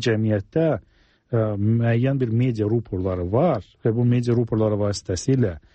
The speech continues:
e, insanlara müntəzəm olaraq qeyd edirlər ki, baxın Amerika nə edir, baxın onlar nə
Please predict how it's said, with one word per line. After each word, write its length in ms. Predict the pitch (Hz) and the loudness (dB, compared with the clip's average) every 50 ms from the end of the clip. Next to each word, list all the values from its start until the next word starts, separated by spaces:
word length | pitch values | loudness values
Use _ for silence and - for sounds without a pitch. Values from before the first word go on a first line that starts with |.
| _ _ _ _ _ _ _ | _ _ _ _ _ _ _
e, 140 | - 117 113 | -2 0 2
insanlara 560 | 113 110 117 110 - 113 110 110 117 123 127 123 | 2 2 2 2 2 0 2 2 2 2 0 0
müntəzəm 640 | 120 110 113 117 110 101 - 117 104 110 131 127 120 110 | 0 2 2 0 0 0 -2 -2 -2 0 0 0 0 0
olaraq 240 | 107 107 101 90 - - | 0 0 -2 -4 -4 -2
qeyd 220 | 113 110 104 107 101 | -2 0 0 0 0
edirlər 480 | 98 104 107 110 110 110 98 92 85 - | 0 0 0 0 0 0 0 -2 -4 -6
ki, 220 | - - 113 107 98 90 - - - - - - | -4 -2 0 0 0 0 -4 -8 -20 -10 -4 -2
baxın 340 | 123 131 - - 156 160 127 | -2 0 0 0 -2 0 0
Amerika 440 | 113 120 113 104 95 98 - - 104 95 | 0 0 0 0 0 0 -2 0 0 0
nə 140 | 95 90 87 82 | 0 0 -2 -4
edir, 160 | 80 78 78 - - | -6 -10 -10 -6 -2
baxın 380 | 127 123 110 - 127 135 143 117 | -2 -2 0 0 0 0 0 0
onlar 340 | 101 101 98 95 95 92 87 | 0 0 0 0 -2 -2 -2
nə 140 | 92 92 | -4 -4